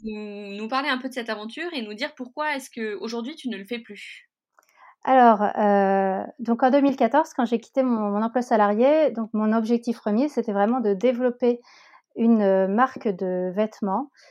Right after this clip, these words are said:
Speaker 2: et des vêtements personnalisables. Donc suite à mon aventure, heu, sur Etsy, j'avais vraiment identifié qu'il y avait, heu,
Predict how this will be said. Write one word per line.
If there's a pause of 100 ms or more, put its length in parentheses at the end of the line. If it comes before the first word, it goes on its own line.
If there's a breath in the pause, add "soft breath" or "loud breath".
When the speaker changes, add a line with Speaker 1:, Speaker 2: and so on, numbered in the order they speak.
(220 soft breath)
Speaker 2:
et
des
vêtements
personnalisables.
Donc
suite
à
mon
aventure,
heu,
sur
Etsy,
j'avais
vraiment
identifié
qu'il
y
avait,
heu,